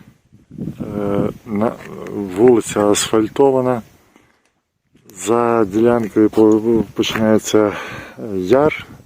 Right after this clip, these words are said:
За яром дуже вис-, дуже красиві такі пагорби. Поруч, е, овеча ферма Land Sheep, Sheepland, вибачте. От.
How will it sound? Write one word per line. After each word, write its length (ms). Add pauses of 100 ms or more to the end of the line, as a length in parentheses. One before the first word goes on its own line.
За 240
яром 420
дуже 240
вис-, 420
дуже 300
красиві 460
такі 240
пагорби. 600 (760)
Поруч, 600
е, 40 (1000)
овеча 420
ферма 600 (400)
Land 280
Sheep, 320 (520)
Sheepland, 580 (420)
вибачте. 580 (1080)
От. 260